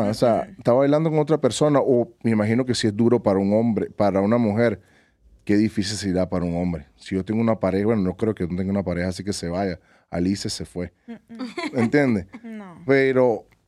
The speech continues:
Speaker 1: o sea, es mu-, es muy complicado ahorita las relaciones, las relaciones, ah,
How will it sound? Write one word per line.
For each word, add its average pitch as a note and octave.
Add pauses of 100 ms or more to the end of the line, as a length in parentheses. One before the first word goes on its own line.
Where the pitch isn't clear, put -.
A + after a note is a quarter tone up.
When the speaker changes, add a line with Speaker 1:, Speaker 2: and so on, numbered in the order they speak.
(140)
Speaker 1:
o A2
sea, C3+
es B2+
mu-, C#3+
es C3+
muy D3+
complicado B2
ahorita A2
las G2+
relaciones, G2
las F#2
relaciones, F#2
ah, D#2